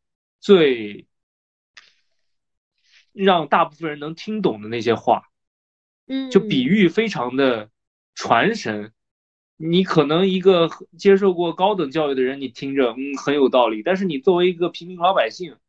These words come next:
Speaker 1: 不识几个字，你去听他的这些大白话，你也能懂他在说什么。这种就可能是一个比较高的一个境界了。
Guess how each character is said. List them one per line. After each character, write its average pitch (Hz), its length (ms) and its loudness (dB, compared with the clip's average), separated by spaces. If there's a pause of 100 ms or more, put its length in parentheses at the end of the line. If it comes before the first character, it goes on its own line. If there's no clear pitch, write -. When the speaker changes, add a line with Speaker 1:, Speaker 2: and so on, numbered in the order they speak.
(300)
Speaker 1:
不 208 120 4
识 165 160 0
几 143 120 0
个 127 100 2
字， 143 160 -4
你 120 160 -8
去 160 160 0
听 156 240 -4
他 151 100 4
的 151 80 0
这 139 60 -2
些 143 100 0
大 139 160 2
白 120 200 0
话， 131 240 -4 (340)
你 180 180 -4
也 185 180 2
能 135 200 -6
懂 139 240 -2
他 123 160 -2
在 120 180 -4
说 110 220 -8
什 107 60 -16
么。 - 80 -20 (800)
这 277 180 2
种 110 240 -2
就 113 400 0 (140)
可 - 180 -6
能 113 180 -4
是 127 200 4
一 120 60 -2
个 120 100 -2
比 117 100 -6
较 117 160 2
高 123 300 2
的 117 100 -4
一 107 60 -4
个 104 80 -6
境 104 240 -10
界 98 120 -8
了。 - 200 -16